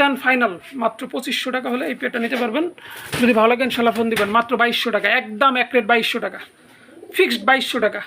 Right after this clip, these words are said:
ফোন দিবেন, যোগাযোগ করবেন, সারা বাংলাদেশে ডেলিভারি নিতে পারবেন। ফিক্সড and ফাইনাল বাইশশো। ডিম দিবে সর্বোচ্চ গেলে সাত দিনের ভিতর, এর ভিতর ডিম না দিলে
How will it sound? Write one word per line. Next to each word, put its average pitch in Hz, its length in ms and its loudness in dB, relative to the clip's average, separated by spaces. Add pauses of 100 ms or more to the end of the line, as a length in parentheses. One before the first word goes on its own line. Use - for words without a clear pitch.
(400)
ফোন 262 220 2
দিবেন, 269 200 0
যোগাযোগ 247 380 0
করবেন, 196 220 -6 (760)
সারা 226 160 4
বাংলাদেশে 226 440 0
ডেলিভারি 226 320 2
নিতে 226 180 -2
পারবেন। 175 300 -8 (140)
ফিক্সড - 400 -4 (220)
and 240 200 0
ফাইনাল 214 300 0
বাইশশো। 226 480 0 (680)
ডিম 269 220 4
দিবে 269 160 2
সর্বোচ্চ 269 580 2
গেলে 262 120 2
সাত 247 220 0
দিনের 254 240 0
ভিতর, 269 200 -2
এর 247 100 2
ভিতর 226 160 -2
ডিম 254 180 -2
না 254 100 0
দিলে 226 160 -2